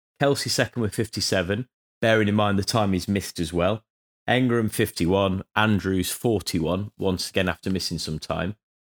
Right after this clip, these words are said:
So you're looking at Laporta and Kincaid, they're in the mix there as well. But I'm now having a quick look down. That would put them, as far as receptions go, amongst wide receivers.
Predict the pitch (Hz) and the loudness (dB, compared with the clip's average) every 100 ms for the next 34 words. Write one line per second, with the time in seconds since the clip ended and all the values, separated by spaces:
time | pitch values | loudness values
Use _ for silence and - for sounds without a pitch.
0 | _ _ _ - 120 104 98 78 104 123 | _ _ _ 0 4 4 4 2 2 4
1 | 139 - 107 95 101 104 - 101 95 - | 2 2 0 2 0 -4 -2 -2 -2 -4
2 | - 85 - 90 92 82 - 113 110 107 | -4 -4 -6 -2 0 0 0 -2 0 0
3 | 92 95 - - 92 82 87 101 80 - | 0 0 -2 -2 -2 -2 0 -2 -2 -6
4 | 82 107 123 120 113 104 - 117 107 101 | -4 0 2 0 -2 -4 -4 -4 0 -2
5 | - 110 95 60 87 - _ _ _ - | 0 2 2 0 -6 -12 _ _ _ -2
6 | 123 - 120 - _ - 156 101 95 90 | -2 0 -2 -2 _ -4 -2 0 0 -2
7 | - 123 117 107 101 - - - - 101 | -2 -2 -2 -2 -6 -4 -4 -4 -4 -2
8 | 85 - 80 87 - 98 80 - 101 90 | -2 -2 0 0 0 -2 -2 -4 -2 -2
9 | 82 82 - 147 139 139 135 - | -4 -6 0 2 2 2 0 -2